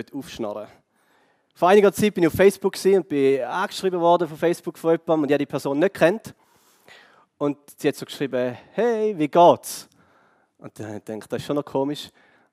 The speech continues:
Äh, bin aufs Profil und habe gemerkt, das ist eine Person, die ganz viele so spezielle Produkte hat, die sie verkauft, so Pillen, wo alles Mögliche drin enthalten ist, alle Vitamine, die man braucht. Und,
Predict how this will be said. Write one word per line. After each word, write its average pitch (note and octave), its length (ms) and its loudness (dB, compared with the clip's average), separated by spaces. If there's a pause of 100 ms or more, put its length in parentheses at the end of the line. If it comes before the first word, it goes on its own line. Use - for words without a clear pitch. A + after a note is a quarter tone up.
(140)
Äh, A#2+ 300 2
bin B2+ 160 -4
aufs A#2+ 100 -14
Profil E3 380 0
und D3 60 -2
habe A#2 80 -8
gemerkt, C3 240 -6
das - 80 -18
ist - 40 -8
eine B2+ 60 -8
Person, C#3+ 320 -6
die B2 60 -6
ganz A#2+ 240 -10
viele A#2+ 180 -6
so A2+ 320 -6 (260)
spezielle - 440 -12
Produkte - 500 -14
hat, - 140 -10
die C3 80 -14
sie - 100 -20
verkauft, A#2 540 -8
so G#2 180 -20
Pillen, C3 580 -4
wo A2 60 -6
alles B2 340 -8
Mögliche C3+ 320 -8
drin C3+ 220 -8
enthalten C3 480 -4
ist, B2+ 140 -6
alle B2 200 -4
Vitamine, B2 540 -8
die B2+ 80 -10
man C3 140 -12
braucht. B2+ 420 -14
Und, G#2+ 160 -16